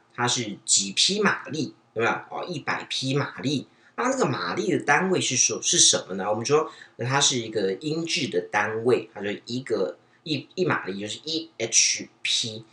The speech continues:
那你会好奇为什么是英制啊？就是那时候，呃，英国，英国的 James Watt，他就是发明这个，这个发电机，所以他就是纪念他，所以我们把它定义就是一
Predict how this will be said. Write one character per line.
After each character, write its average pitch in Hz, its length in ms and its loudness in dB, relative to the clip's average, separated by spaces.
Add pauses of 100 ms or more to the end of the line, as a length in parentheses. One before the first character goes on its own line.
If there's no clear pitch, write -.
(300)
那 208 120 4
你 156 60 6
会 175 60 6
好 180 240 8
奇 123 240 0
为 151 80 0
什 92 140 -4
么 - 100 -8
是 - 140 -6
英 107 240 -8
制 - 260 -2
啊？ - 140 -10
就 151 80 2
是 147 160 2 (320)
那 151 160 6
时 147 160 8
候， 135 260 10
呃， 113 400 6
英 156 180 -4
国， 107 320 0 (100)
英 160 180 -2
国 123 120 4
的 123 100 6
James 127 420 4
Watt， - 500 6
他 131 160 6
就 131 160 2
是 123 360 2 (360)
发 139 200 10
明 104 200 0
这 - 100 -6
个， 98 380 -2 (500)
这 123 80 -2
个 104 160 0
发 - 140 6
电 123 180 2
机， 131 240 -4 (160)
所 196 140 2
以 190 240 2 (220)
他 196 260 2
就 196 160 2
是 185 380 0 (680)
纪 240 180 6
念 151 220 8
他， 113 320 4
所 151 160 6
以 160 60 6
我 117 140 6
们 131 160 2
把 - 180 4
它 135 340 2
定 160 120 -2
义 135 160 0
就 107 60 -8
是 110 280 -2
一 233 220 -6